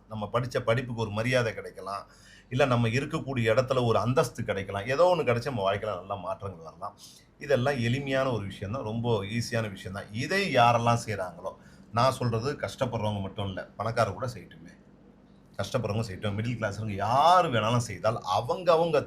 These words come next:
தகுதிக்கு உட்பட்டு வாழ்க்கையில மேன்மை பெறலாம். பணம், பொருள், செல்வங்கள் சேரும், யோகங்கள் கிட்டும். "இப்படி வா-, எப்படி வாழ்ந்தாங்க தெரியுமாப்பா, இன்னைக்கு எப்படி இருக்கிறாங்க?" அப்படின்னு சொல்லக்கூடிய வார்த்தை பொருத்தமாயிடும்.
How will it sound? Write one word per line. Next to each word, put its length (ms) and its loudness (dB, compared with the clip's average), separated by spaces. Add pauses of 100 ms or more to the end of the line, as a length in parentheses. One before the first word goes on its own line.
தகுதிக்கு 440 0
உட்பட்டு 640 2 (320)
வாழ்க்கையில 440 6
மேன்மை 340 2
பெறலாம். 520 0
பணம், 280 2
பொருள், 200 -2
செல்வங்கள் 440 0
சேரும், 480 -6
யோகங்கள் 540 4
கிட்டும். 420 -4 (400)
"இப்படி 380 0
வா-, 300 4
எப்படி 320 -4
வாழ்ந்தாங்க 360 2
தெரியுமாப்பா, 420 0
இன்னைக்கு 240 0
எப்படி 200 0
இருக்கிறாங்க?" 340 6
அப்படின்னு 200 0
சொல்லக்கூடிய 560 0
வார்த்தை 580 8
பொருத்தமாயிடும். 600 0